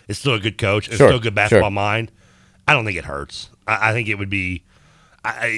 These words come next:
Speaker 1: I, obviously Sean Miller should keep him on the staff if he wants to stay on. Uh, if Jonas wants to move on, I wouldn't blame him that either, but I would see no problem. If I'm, I'm Jonas Hayes, and despite what just happened, I'd be like, "You know what?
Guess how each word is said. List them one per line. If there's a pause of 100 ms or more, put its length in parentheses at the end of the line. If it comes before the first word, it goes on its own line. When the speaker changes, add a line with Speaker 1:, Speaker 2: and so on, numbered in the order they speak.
(280)
Speaker 1:
I,
obviously
Sean (300)
Miller
should
keep
him
on
the
staff
if
he
wants
to
stay
on. (580)
Uh,
if
Jonas
wants
to
move
on,
I
wouldn't
blame
him
that
either,
but (680)
I
would
see
no
problem.
If
I'm,
I'm
Jonas
Hayes,
and
despite
what
just
happened,
I'd
be
like,
"You
know
what?